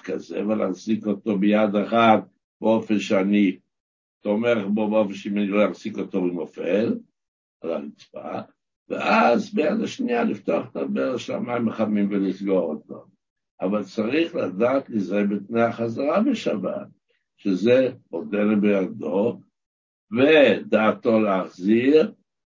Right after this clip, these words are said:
ולא לשכוח שהקירה, המקור החום זה גרופה וכתומה.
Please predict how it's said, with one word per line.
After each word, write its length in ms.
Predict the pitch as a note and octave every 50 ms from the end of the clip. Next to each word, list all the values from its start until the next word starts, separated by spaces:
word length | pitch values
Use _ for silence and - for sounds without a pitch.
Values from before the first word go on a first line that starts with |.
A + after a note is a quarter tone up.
| _ -
ולא 380 | D#2 D#2 E2+ E2 F#2 G#2+ A#2 A#2+
לשכוח 1300 | A#2+ A#2 - - - - - - C#3 D#3 F3+ F#3+ F#3 F3 D#3+ D#3 D#3 D3+ D3 D3 C#3 - - - _ _ _ _ _ _ _ _ _ _ _ _ _ _ _ _ _
שהקירה, 1400 | _ - - - - F#2 F#2 G2 G#2 G#2+ G2+ - - - - - - - - G2 F#2+ F#2 F#2 G2+ G#2 G#2+ A#2 A#2 - _ _ -
המקור 800 | - - D#2+ - - - - - - - - - A#2 A#2 A#2 A#2
החום 420 | A2 G2 G#2+ C3+ D3+ D3+ C#3 B2+
זה 120 | G#2+ G#2+ A2+
גרופה 480 | G2 F#2 G2 G#2+ G2+ F#2 - A#2 A#2 A#2+
וכתומה. 640 | A#2 A2+ A2+ - - D3 C3+ C#3 D#3 D3+ B2+ G#2+